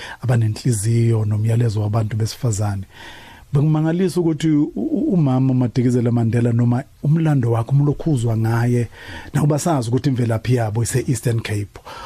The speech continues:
Kodwa ubuzwa ngabo kakhulu ukuthi Soweto, Soweto, Soweto, eGoli njalo njalo.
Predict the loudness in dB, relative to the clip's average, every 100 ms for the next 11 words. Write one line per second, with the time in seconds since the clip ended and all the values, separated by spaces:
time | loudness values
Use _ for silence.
0 | -8 -4 0 0 0 0 0 2 2 2
1 | 2 2 2 0 -2 0 0 2 0 2
2 | 2 0 -6 -12 -4 -2 0 0 -2 -2
3 | -2 -2 0 2 0 -2 -2 0 2 0
4 | -2 -4 -4 -2 0 0 0 0 0 0
5 | 0 -4 -10